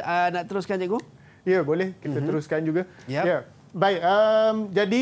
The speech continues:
Speaker 2: kita balik semula kepada tajuk, uh, mata wang dan juga ekonomi kita ini, ya, supaya
Speaker 1: Mhm.
Speaker 2: anak, uh, anak murid kita ini,
Speaker 1: Yap.
Speaker 2: uh, dia kuat ingatan dia tentang
Speaker 1: Baik.
Speaker 2: apa yang kita belajar hari ini.
Speaker 1: Baik,
Speaker 2: Ya.
Speaker 1: cikgu.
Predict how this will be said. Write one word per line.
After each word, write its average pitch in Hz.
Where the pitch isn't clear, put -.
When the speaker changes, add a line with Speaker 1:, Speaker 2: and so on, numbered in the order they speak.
Speaker 2:
kita 196
balik 175
semula 196
kepada 160
tajuk, 160
uh, -
mata 143
wang 170
dan 151
juga 143
ekonomi 151
kita 156
ini, 139
ya, 170
supaya 147
Speaker 1:
Mhm. 143
Speaker 2:
anak, 147
uh, 147
anak 143
murid 156
kita 165
ini, 165
Speaker 1:
Yap. 143
Speaker 2:
uh, 139
dia 160
kuat 233
ingatan 175
dia 175
tentang 156
Speaker 1:
Baik. 151
Speaker 2:
apa 185
yang 165
kita 170
belajar 156
hari 151
ini. 147
Speaker 1:
Baik, 180
Speaker 2:
Ya. 156
Speaker 1:
cikgu. 180